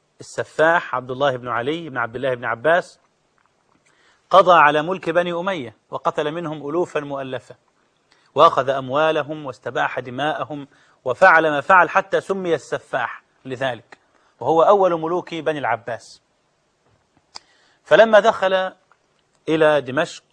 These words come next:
قال، جاءه العلماء وأهلها، جاءه الناس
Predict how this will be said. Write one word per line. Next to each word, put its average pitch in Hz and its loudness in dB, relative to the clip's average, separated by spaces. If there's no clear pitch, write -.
قال، 156 6
جاءه 180 0
العلماء 135 -2
وأهلها، 143 -6
جاءه 156 -2
الناس 151 -4